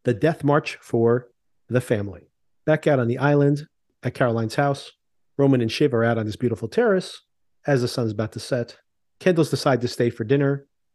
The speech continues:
He was originally going to bail, but Shiv said, "Well, yeah, of course he's losing, so he has, he's very busy. He can't stay for dinner," which of course reverses his decision. Kendall says, "The early bird catches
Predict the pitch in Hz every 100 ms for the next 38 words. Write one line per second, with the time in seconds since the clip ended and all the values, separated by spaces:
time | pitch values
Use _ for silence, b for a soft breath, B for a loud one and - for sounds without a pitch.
0 | _ 214 147 131 196 180 151 139 131 107
1 | 113 110 110 - _ _ _ _ 113 107
2 | - - _ _ _ - - - 175 -
3 | 147 131 175 190 202 - 196 - 123 127
4 | 240 123 147 - 131 131 127 - 117 110
5 | 147 143 135 98 104 113 123 117 - 113
6 | - 104 101 - _ _ 220 185 - 156
7 | - 110 113 110 101 95 - 110 107 113
8 | _ _ _ _ 135 135 135 135 127 123
9 | - - 131 - 170 208 214 220 165 180
10 | 208 196 - 165 - 190 190